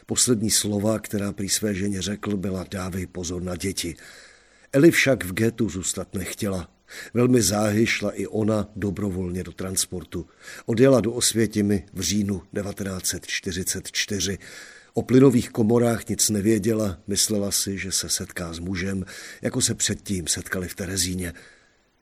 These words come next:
Její vzpomínka na cestu a příjezd do Auschwitz-Birkenau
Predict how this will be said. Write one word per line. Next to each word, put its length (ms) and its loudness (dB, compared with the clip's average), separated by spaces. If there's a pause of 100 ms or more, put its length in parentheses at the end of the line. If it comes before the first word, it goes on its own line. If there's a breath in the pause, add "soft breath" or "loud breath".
Její 180 2
vzpomínka 680 2
na 120 -2
cestu 560 0
a 60 -10
příjezd 580 0
do 120 -4
Auschwitz-Birkenau 1080 -4